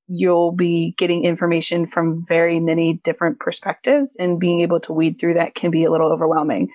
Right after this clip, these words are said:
I know that as a P T, I am a go-to person for a lot of my E D S patients,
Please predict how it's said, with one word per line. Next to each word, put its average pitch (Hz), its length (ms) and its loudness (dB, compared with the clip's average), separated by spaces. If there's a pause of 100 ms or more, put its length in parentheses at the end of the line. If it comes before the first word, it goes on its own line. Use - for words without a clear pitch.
I 196 140 2
know 190 160 4
that 175 360 2
as 175 200 0
a 165 40 -6
P 185 220 -4
T, 233 440 0 (420)
I 185 240 4
am 202 260 2 (260)
a 180 200 4
go-to 190 400 -2
person 190 420 -2
for 180 120 2
a 170 100 4
lot 160 280 2
of 175 320 0 (160)
my 170 260 2
E 170 140 -2
D 175 120 2
S 170 160 -2
patients, 240 640 0